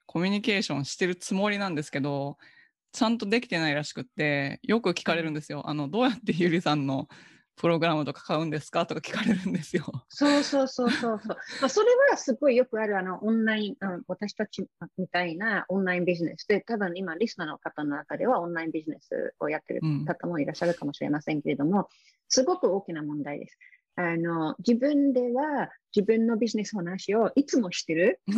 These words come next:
Speaker 2: と、
Speaker 1: <laughs>
Speaker 2: 当たり前だと思ってるけど、
Speaker 1: うん。
Speaker 2: リスナーの方から、「あ、知らなかった。あ、そういうことあった。もう何回も言ってるんじゃないですか」と思うんですけど。
Speaker 1: <laughs> そう。
Speaker 2: あの、ちょうど昨日も他の、あの、オンライン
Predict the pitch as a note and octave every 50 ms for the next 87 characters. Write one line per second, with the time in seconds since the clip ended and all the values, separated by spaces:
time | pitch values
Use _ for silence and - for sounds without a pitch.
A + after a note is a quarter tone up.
0 | A3+ G#3+ F#3+ B3 A3 F3 F3 E3+ F3 - - - - - - C#4 - - - -
1 | G4+ G#4 F#4+ G4+ G#4 E4+ C4 A#3+ A3+ - G3 F#3 G3 C4 G4+ - - B3 G3 -
2 | - G3 C4 C#4+ C4+ - - - - - _ - F3+ F3+ E3+ F3+ - - B4+ -
3 | - - B4 G#4 F#4 D#4 G#3 F#3+ G3 G#3+ G3+ F#3+ F3 - F3+ D#3 F3 G3+ A3+ C4+
4 | A#3+ G#3 E3+ - _ _ _ _ _ _ _ _ _ _ _ _ _ _ _ -
5 | - D4+ D#4+ - _ _ _ _ _ _ - - - - D4 E4 G4+ G#4+ G4+ -
6 | F#4 F4+ - - _ - C#4+ B3 - - B3 - - F4 E4+ F#4+ G4 - - -
7 | E4+ D4+ D4+ - - - - - - - - - _ - B3 D4 C#4+ F#4+ B4+ -
8 | - C5+ C#5 F#4+ D4 C4 E4+ F#4+ - B4+ C5+ C#5+ B4+ G4+ D4+ D#4 F#4+ A4+ A4+ G4
9 | C4 - D#4+ - G#3 - - - - E3+ F3+ G#4 D#4 D#4 B4 C5 B4 F4+ D#4 B3+
10 | - - - - G#3+ - - - C#4 - - - - - - - - - - D#4
11 | - F#3+ F3 D#3+ D3+ C#3+ - - B3 A3+ A#3 A#3+ - - G4+ G#4 G#4+ - - -
12 | A4 G#4 G#4 G#4 E4 A3+ A#3 A#3+ A3+ G#3 G#3 G#3+ - G#3+ G#3 G3+ G3 F#3+ - -
13 | - F3+ E3+ E3 D#3+ D#3+ E3+ - - F#3+ G3+ G3+ G3+ G3 F#3+ F#3+ F#3+ F#3+ F#3 F#3
14 | G3+